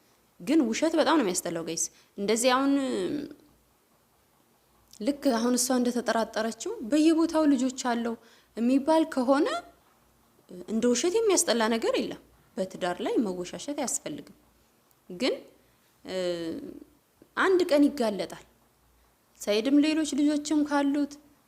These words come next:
አ፣ ልጆች አሉት ምናምን የሚባለው ነገር እውነትም ከሆነ የሆነ ቀን ይወጣል።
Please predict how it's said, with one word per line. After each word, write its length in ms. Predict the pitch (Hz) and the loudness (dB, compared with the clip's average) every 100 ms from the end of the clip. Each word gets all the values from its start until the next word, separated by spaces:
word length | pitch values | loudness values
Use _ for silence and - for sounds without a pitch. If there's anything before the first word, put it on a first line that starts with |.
| _ | _
አ፣ 140 | - - | -8 -4
ልጆች 380 | 226 247 277 277 | -2 0 0 0
አሉት 280 | 277 269 269 | 0 0 0
ምናምን 280 | 269 269 269 | 0 0 0
የሚባለው 420 | 262 247 254 262 254 | -2 -2 -2 -2 0
ነገር 280 | 254 247 240 | -2 -4 -6
እውነትም 460 | 208 220 240 240 294 | -6 -2 -2 0 -2
ከሆነ 440 | 294 277 269 262 294 508 - - _ _ _ _ _ _ | 0 0 2 2 2 0 -6 -20 _ _ _ _ _ _
የሆነ 300 | 359 381 403 359 | -2 2 4 4
ቀን 180 | 269 285 | 4 4
ይወጣል። 360 | 277 269 208 | 4 2 -4